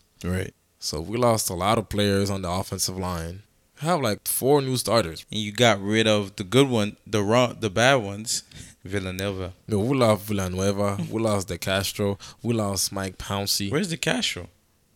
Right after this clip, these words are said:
Speaker 2: He got cut.
Speaker 1: Wow. You don't have a job?
Speaker 2: Unsigned. But we also had a new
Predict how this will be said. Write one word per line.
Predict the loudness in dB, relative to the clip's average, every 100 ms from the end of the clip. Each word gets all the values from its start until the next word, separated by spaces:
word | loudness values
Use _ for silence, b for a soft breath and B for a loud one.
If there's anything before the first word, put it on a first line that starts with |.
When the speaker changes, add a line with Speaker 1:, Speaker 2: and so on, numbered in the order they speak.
| _ _ _ _
Speaker 2:
He | 0
got | 2 2
cut. | 4 2 2 -4 _ _
Speaker 1:
Wow. | -10 -8 -8 -14 _
You | -4
don't | -2 2
have | 0 0
a |
job? | 2 4 4 0 -12 _ -8
Speaker 2:
Unsigned. | -2 0 0 0 -4 -10 -18 _ b b b b b _ _ _
But | -4 2 4 2 2
we | 2
also | 2 2 2
had | 2 2
a | 0
new | -2 0 0 -2